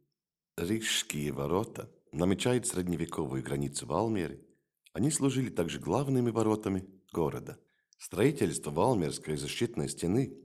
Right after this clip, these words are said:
относится к четырнадцатому веку, когда она опоясывала город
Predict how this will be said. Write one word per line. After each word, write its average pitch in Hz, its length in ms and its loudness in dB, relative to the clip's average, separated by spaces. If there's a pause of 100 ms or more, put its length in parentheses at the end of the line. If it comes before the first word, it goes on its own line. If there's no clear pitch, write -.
(200)
относится 131 580 -2
к - 100 -12
четырнадцатому 76 680 -4
веку, 69 380 -4 (160)
когда 80 360 2
она 82 240 2
опоясывала 80 760 2
город 87 520 0